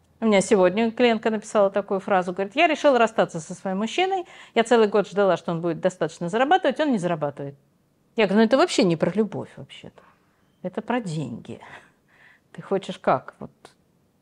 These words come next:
Понимаете, да? Нет стабильности, нет защищенности и нет долговременного выживания. Вот что опасно, что если вы живете одна и не строите ни с кем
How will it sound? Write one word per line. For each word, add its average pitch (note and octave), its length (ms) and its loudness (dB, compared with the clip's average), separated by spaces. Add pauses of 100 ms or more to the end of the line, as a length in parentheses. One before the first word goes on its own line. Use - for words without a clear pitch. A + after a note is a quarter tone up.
(480)
Понимаете, C#4+ 420 4
да? C#4 280 4 (580)
Нет A3 240 4
стабильности, C4+ 920 2
нет G3+ 200 4
защищенности A#3+ 1040 2 (380)
и G#3 120 4
нет G#3 260 4
долговременного G#3 680 2
выживания. F3+ 500 -2
Вот D#3+ 100 -12
что - 360 -4 (600)
опасно, A3 800 0
что - 260 -8
если F#3 400 -4
вы D#3+ 100 -6
живете E3 520 -8 (100)
одна F3 540 0 (180)
и F3 80 -8
не F3+ 120 -4
строите E3+ 480 -2
ни D3 100 -8
с - 100 -18
кем C#3 340 -6